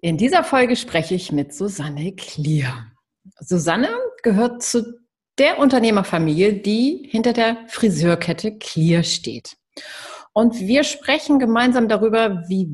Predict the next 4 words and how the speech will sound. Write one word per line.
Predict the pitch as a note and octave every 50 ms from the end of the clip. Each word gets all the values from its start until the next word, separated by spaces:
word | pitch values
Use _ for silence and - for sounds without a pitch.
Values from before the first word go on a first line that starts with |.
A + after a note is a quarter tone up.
| C#3
wertvoll | D#3+ F3+ A3 D4+ F4+ F4 - - - - F#3+ F3+ F#3+ G#3+ A3 -
ein | - E3+ F3 F3 D#3
guter | D#3+ G#3 A3 B3 - B3 A#3+ A#3+
Familienzusammenhalt, | A#3+ - - G3 G3+ A#3+ B3 B3 G#3 G3+ - - D3+ D#3 C#3+ D3 C#3+ C3 C#3+ C3+ C3